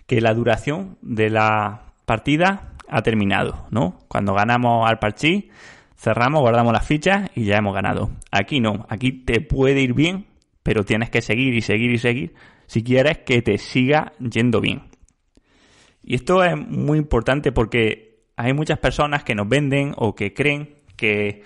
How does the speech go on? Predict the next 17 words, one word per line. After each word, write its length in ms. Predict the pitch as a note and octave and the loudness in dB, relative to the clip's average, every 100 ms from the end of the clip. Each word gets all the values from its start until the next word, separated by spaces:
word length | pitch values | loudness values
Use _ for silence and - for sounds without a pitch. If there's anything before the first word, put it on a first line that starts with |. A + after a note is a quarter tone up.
| - - _ | -20 -20 _
en 160 | G#2 | -6
poco 240 | G2+ B2+ B2 | -2 -2 0
tiempo 420 | C#3+ D3 C#3+ C#3 | 0 0 0 0
te 100 | A#2+ | 0
puedes 220 | A2+ B2 | 0 0
hacer 220 | A#2 A2 G#2+ | 0 -2 -2
rico 480 | D#3+ D3 C#3 C#3+ C3+ | -4 -2 0 2 2
haciendo 320 | A#2 B2 A#2+ | 0 -6 -6
una 120 | A2+ | -6
serie 400 | - B2+ B2 A#2 | -2 -2 0 2
de 200 | A2+ A2+ | 2 2
estrategias 920 | A2+ - G2+ B2 B2+ A#2+ A2+ A2+ A2 | 0 -4 -2 0 0 0 2 2 0
súper 540 | - C3 A#2+ A#2 G#2+ G#2+ | -2 -6 -2 0 0 0
fantasiosas 640 | G#2+ G#2+ G#2+ C3 C3 A#2+ | -4 -4 -4 -2 0 -2
y 40 | |
súper 240 | - A2+ A2 | -4 -4 -2
novedosas 640 | G#2 G#2 B2+ - C3+ C#3+ | 2 2 2 2 -2 -2